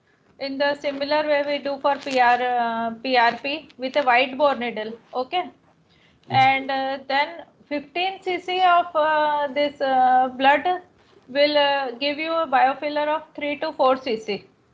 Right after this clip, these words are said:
Speaker 1: Okay. So
Speaker 2: Mm-hmm.
Speaker 1: what you have to do is that you have to withdraw the blood, uh, in a same P R P tube. The w-, means the tube with the anticoagulant.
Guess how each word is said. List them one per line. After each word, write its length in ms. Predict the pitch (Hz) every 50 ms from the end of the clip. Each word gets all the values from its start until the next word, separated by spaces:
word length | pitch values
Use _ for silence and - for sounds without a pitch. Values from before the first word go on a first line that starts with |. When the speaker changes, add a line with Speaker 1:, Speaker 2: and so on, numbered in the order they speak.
| _ _ _ _ _
Speaker 1:
Okay. 360 | - 262 262 262 370 359 294 - - _ - - _ _ _ _ _ _
So 180 | _ _ - 302
Speaker 2:
Mm-hmm. 300 | 294 294 294 285 277 254
Speaker 1:
what 240 | 269 269 294 285 -
you 100 | 330 320
have 220 | 330 302 311 302
to 140 | 339 330 320
do 160 | 269 294 302
is 180 | 302 311 302 302
that 220 | 320 320 320 330
you 80 | 311 294
have 180 | 285 277 285
to 80 | 294 302
withdraw 420 | 277 269 254 226 226 269 277 285
the 200 | 294 285 311 311
blood, 360 | 277 269 277 269 285 285 285 285 - _ _ _ _ _ _ _ _ _ _ 269
uh, 40 |
in 640 | 262 262 262 254 262 254 277 269 262 254 269 277 285
a 160 | 302 294 294
same 300 | - 302 294 294 277 262
P 120 | 302 277
R 220 | 269 254 262 269 262 -
P 140 | 320 302 294 -
tube. 260 | 311 262 220 214 - - _ _ _ _ _ _ _ _ _ _ _ _ _ _ _ _ _ _ _ _ _
The 200 | 240 233 262 262
w-, 180 | 233 233 240 233 247
means 320 | 277 320 349 330 - _ _
the 140 | 320 285 285 294
tube 240 | 302 302 320 294 277
with 140 | 302 302 -
the 40 | 349
anticoagulant. 960 | 320 285 262 254 262 302 294 - 285 247 220 220 220 214 202 196 196 202